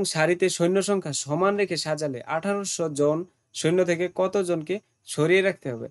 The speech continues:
এটা কি? এটা একটা আসলে বর্গ। এটা কি? এটা একটা <clears throat> বর্গ। এই যে দেখো, আঠারো, আঠারোশো জন সৈন্য। এই যে দেখো, আমি এখানে একটু বোঝাতে চেষ্টা করেছি,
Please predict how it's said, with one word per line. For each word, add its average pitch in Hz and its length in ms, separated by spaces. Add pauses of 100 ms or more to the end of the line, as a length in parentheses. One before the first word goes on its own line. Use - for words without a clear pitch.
(280)
এটা 175 180
কি? 143 160
এটা 147 140
একটা 170 220
আসলে 160 260
বর্গ। 147 340 (200)
এটা 143 160
কি? 165 140 (140)
এটা 143 120
একটা 156 180 (300)
<clears throat> 202 340
বর্গ। 147 180
এই 139 100
যে 160 100
দেখো, 143 240 (400)
আঠারো, 185 260 (200)
আঠারোশো 180 520
জন 143 160
সৈন্য। 127 280
এই 156 140
যে 165 80
দেখো, 143 200
আমি 143 200
এখানে 156 200
একটু - 200
বোঝাতে 156 380
চেষ্টা 151 280
করেছি, 143 320